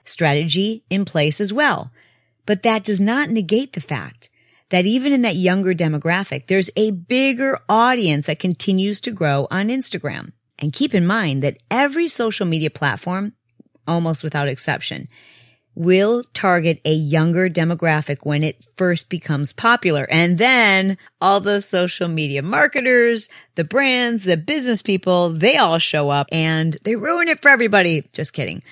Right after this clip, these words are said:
Actually, we make it much cooler. But when, quote unquote, the old people show up,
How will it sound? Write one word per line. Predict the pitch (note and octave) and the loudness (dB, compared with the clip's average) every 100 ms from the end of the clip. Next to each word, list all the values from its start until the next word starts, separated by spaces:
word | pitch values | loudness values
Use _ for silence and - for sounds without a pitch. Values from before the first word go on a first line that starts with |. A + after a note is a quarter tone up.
| - - - | -20 -20 -8
Actually, | F3+ - E3+ | -6 -4 -2
we | F#3+ | -2
make | G3+ D3+ | -2 -4
it | C#3 - _ | -8 -12 _
much | C#3+ B2+ - | -8 -6 -8
cooler. | - G#3+ G#2+ - - - - - - | -6 -4 -6 -8 -12 -20 -20 -8 0
But | F3 D#3+ | 2 2
when, | D#3 F3 E3+ D#3+ E3 D#3+ | 0 2 2 2 0 0
quote | F3+ E3+ | 2 2
unquote, | D#3+ D3 E3 C3+ | 0 -2 -2 -2
the | B2+ C#3 B2+ | -2 -2 2
old | E3 F#3+ C#3+ | 4 4 2
people | - D3 B2+ B2+ | -4 -4 -2 -4
show | C3 - B2 | -4 -4 -2
up, | C3+ D#3+ | -4 -4